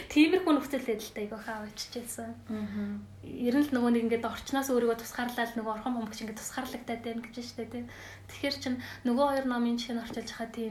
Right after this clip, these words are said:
Speaker 1: нөхцөл байдал их үүсэхгүй л юм л да.
Speaker 2: Мгм.
Speaker 1: Тэгэхээр энийг ингээд орчуулж хахад илүү ингээд тэр тухайн ном руугаа ороод яг л ингээд нэг тийм, э, нөгөө үнэн бодит юм гэдэг утгаараа ч юм уу магадгүй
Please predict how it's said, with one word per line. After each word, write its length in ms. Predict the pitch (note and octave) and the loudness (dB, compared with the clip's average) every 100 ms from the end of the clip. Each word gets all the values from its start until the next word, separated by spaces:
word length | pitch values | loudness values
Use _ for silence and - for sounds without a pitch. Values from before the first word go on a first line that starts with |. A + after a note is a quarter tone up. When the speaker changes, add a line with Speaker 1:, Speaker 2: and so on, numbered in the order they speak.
| G#3+ | -4
Speaker 1:
нөхцөл 240 | - - | -6 -8
байдал 240 | G#3+ - G#3 | -8 -8 -6
их 80 | |
үүсэхгүй 420 | A3 A3 A3+ - A3+ | -4 -4 -4 -6 -6
л 40 | A3 | -6
юм 160 | A3 C#4+ | -6 -6
л 120 | - | -8
да. 80 | A3+ A#3+ - | -12 -14 -10
Speaker 2:
Мгм. 240 | A3+ G#3 G#3 G#3 | -8 -6 -6 -4
Speaker 1:
Тэгэхээр 180 | B3+ B3+ | -2 2
энийг 180 | C4+ D4+ | 2 2
ингээд 160 | C#4 C4 | 0 -2
орчуулж 280 | - B3 - | -8 -10 -10
хахад 180 | - A#3+ | -6 -6
илүү 280 | A#3 C4+ C4+ B3+ | -2 0 2 2
ингээд 260 | A#3 A3+ - - - - - - - - | 0 -4 -8 -12 -10 -12 -12 -16 -20 -12
тэр 100 | - - | -10 -6
тухайн 200 | A#3+ A3+ | -2 -2
ном 120 | A3 | -2
руугаа 300 | A3+ A#3+ A3 G#3+ | 0 2 2 2
ороод 240 | A#3 C#4+ - - - - | 0 -2 -6 -20 -20 -12
яг 200 | A#3+ G#3+ | -8 -2
л 200 | C#4 C#4 | -2 -2
ингээд 300 | A3+ G#3+ G#3 G#3+ | -4 -2 -2 -2
нэг 140 | G3+ | -6
тийм, 220 | - G#3 G#3 - - - - - - | -6 -8 -8 -12 -16 -14 -16 -14 -10
э, 180 | A3+ A3+ | -10 -4
нөгөө 200 | A#3 G#3+ G#3+ | -2 2 8
үнэн 200 | C4 D#4 | 10 10
бодит 320 | A#3+ A#3 D4+ | 6 2 0
юм 160 | C4 A#3 | 2 2
гэдэг 240 | A3 G#3+ | 2 -2
утгаараа 400 | G3+ - A3 A3+ | -6 -6 -4 -4
ч 80 | - | -4
юм 100 | A3+ | -6
уу 60 | A3 | -4
магадгүй 400 | A3 A3+ C4+ | -4 -6 -4